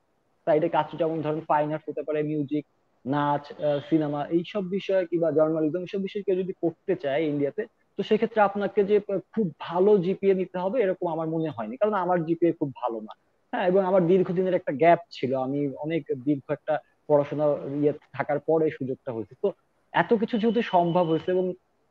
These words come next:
আমার মতো একজন মানুষের কোনো রকম একেবারেই মানে ভাগ্যের ম-, ইয়ে থেকে হয়ে গেছে,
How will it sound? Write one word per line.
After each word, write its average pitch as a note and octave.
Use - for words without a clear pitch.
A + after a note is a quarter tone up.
আমার B3
মতো A#3+
একজন G3
মানুষের E3
কোনো F#3
রকম F3+
একেবারেই A3
মানে D3+
ভাগ্যের F3+
ম-, D#3+
ইয়ে D#3
থেকে D#3
হয়ে C3
গেছে, B2+